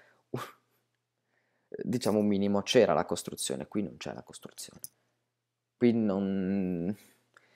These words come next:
è un film proprio anarchico, basata sulla distruzione completa della struttura della trama,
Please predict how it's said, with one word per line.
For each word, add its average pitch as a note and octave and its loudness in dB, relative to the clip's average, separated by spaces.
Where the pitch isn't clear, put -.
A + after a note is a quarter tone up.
è G#2+ 4
un A2+ -2
film A#2 4
proprio G#2+ 6
anarchico, F#2 2
basata F#2+ 0
sulla G2+ 0
distruzione G#2 0
completa F#2+ 4
della F2 4
struttura - 4
della F2 4
trama, F2 2